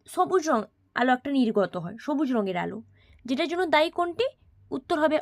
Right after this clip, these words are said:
অপশন ডি, বেরিয়াম। বেরিয়াম ধাতুটি আতশবাজির সবুজ রং যে প্রদর্শন করে, ওই সবুজ রং প্রদর্শন হওয়ার জন্য মূলত দায়ী।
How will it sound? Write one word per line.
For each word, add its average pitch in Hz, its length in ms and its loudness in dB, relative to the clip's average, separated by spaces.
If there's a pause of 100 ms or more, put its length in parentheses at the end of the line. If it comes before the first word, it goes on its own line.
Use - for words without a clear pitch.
অপশন 247 440 0 (260)
ডি, 214 320 4 (160)
বেরিয়াম। 240 720 4 (560)
বেরিয়াম 302 420 4
ধাতুটি 370 380 4 (440)
আতশবাজির 269 640 0
সবুজ 277 460 -2
রং 277 140 0
যে 254 80 -2
প্রদর্শন 233 540 -2
করে, 440 200 -2 (340)
ওই 240 120 0
সবুজ 262 380 -2
রং 294 200 -4
প্রদর্শন 202 500 -4
হওয়ার 185 260 -8
জন্য 226 240 -2 (500)
মূলত 208 300 2 (140)
দায়ী। 175 240 0